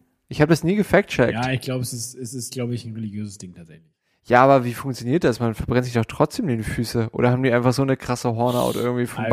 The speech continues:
Speaker 1: Barfußlaufen?
Speaker 2: don't know. Let's, ähm,
Speaker 1: Ich mach, ich mach mal den nächsten
Speaker 2: ganz
Speaker 1: Vers.
Speaker 2: komische Geschichten hier heute.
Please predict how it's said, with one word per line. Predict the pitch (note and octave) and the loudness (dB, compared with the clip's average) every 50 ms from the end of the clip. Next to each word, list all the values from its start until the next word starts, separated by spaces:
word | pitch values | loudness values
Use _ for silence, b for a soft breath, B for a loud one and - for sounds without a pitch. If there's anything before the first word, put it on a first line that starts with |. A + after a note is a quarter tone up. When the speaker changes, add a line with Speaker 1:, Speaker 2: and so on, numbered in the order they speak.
| B2 C3 B2+ C3 | 6 6 6 6
Speaker 1:
Barfußlaufen? | C3 C3+ C3 A#2+ A2 A2 A2 A#2+ B2 B2 A#2+ | 4 4 4 6 6 8 8 6 6 2 0
Speaker 2:
don't | A2+ | 0
know. | A2+ A2 G#2+ G#2 F#2+ F#2 - - - _ _ _ _ _ _ _ _ _ _ _ _ _ _ _ _ _ - | 0 0 0 -2 -4 -6 -10 -14 -20 _ _ _ _ _ _ _ _ _ _ _ _ _ _ _ _ _ -6
Let's, | A#2 B2 B2+ B2 - - - - - | -2 -2 -2 -2 -4 -6 -8 -10 -12
ähm, | A#2+ A2+ A2 G#2+ G#2+ G#2+ G#2+ G#2 G#2 F#2+ - - - | -12 -10 -8 -8 -8 -8 -10 -10 -12 -14 -16 -8 0
Speaker 1:
Ich | - F#3 G#3+ | 4 6 8
mach, | A3+ A3 | 8 8
ich | A3 G#3+ | 8 8
mach | G#3+ G#3 | 8 8
mal | G#3 G3+ | 8 8
den | F#3 E3+ | 8 6
nächsten | E3 D3 - - | 6 4 4 2
Speaker 2:
ganz | - - | 0 2
Speaker 1:
Vers. | - - E3 - - - | 2 2 0 -2 -4 -6
Speaker 2:
komische | - E3 D#3+ E3+ E3 D#3 - - D3 C#3 | -8 -6 -6 -4 -4 -4 -6 -6 -8 -10
Geschichten | B2+ C3+ C3 - - C3+ - - G2+ F#2 | -12 -12 -14 -14 -14 -14 -16 -16 -16 -16
hier | F2+ D3+ C3+ | -16 -18 -18
heute. | F2 E2 E2 - - E2 | -18 -20 -20 -20 -20 -20